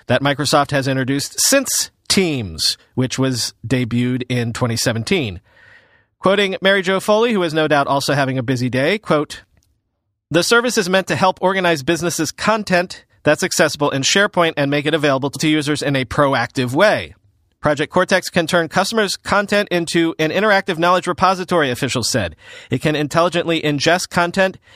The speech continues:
in a variety of forms, analyze documents in context, and allow subject matter experts to teach the system how to understand semi-structured content,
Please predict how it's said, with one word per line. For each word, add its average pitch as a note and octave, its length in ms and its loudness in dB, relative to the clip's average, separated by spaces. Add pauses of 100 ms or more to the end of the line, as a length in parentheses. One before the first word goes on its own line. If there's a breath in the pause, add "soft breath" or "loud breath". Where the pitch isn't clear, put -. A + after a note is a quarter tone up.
(100)
in B2+ 140 0
a C3+ 80 0
variety C3 460 0
of C3 100 -4
forms, F3+ 460 0
analyze B2+ 440 -2
documents C3 440 -2
in A#2+ 80 -6
context, F3 520 0 (320 soft breath)
and G#3+ 220 2
allow F#3+ 300 4
subject G#3+ 420 0
matter F3+ 240 4
experts E3+ 420 0
to - 140 -4
teach - 300 -4
the E3+ 100 0
system D#3+ 340 -2
how D3 140 2
to D3 120 0
understand D3 460 -2
semi-structured E3+ 800 0
content, F3+ 420 0